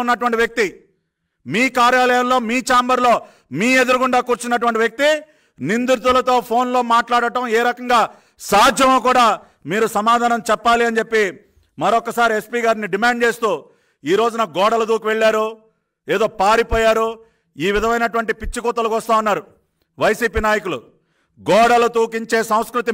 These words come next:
మీది. అచ్చెన్నాయుడు గారి ఇంటి గోడలు దూకించింది మీరు. పోలీసుల్ని ఒక తప్పుడు అరెస్ట్ చేయడం కోసం ఆ రోజున గోడలు మీరు దూకించారు.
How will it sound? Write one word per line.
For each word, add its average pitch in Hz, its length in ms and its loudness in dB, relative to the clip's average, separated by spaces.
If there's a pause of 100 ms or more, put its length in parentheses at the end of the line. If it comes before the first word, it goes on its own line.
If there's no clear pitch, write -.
మీది. 269 260 2 (1120)
అచ్చెన్నాయుడు 247 680 0
గారి 240 160 0
ఇంటి 240 120 -14 (120)
గోడలు 247 320 2
దూకించింది 254 480 -6
మీరు. 269 220 4 (640)
పోలీసుల్ని 254 560 2 (720)
ఒక 180 180 -4 (120)
తప్పుడు 269 320 0
అరెస్ట్ 247 280 0
చేయడం 254 300 0
కోసం 247 240 -2
ఆ - 80 2
రోజున 254 220 0 (500)
గోడలు 254 380 6
మీరు 277 240 2
దూకించారు. 262 480 -2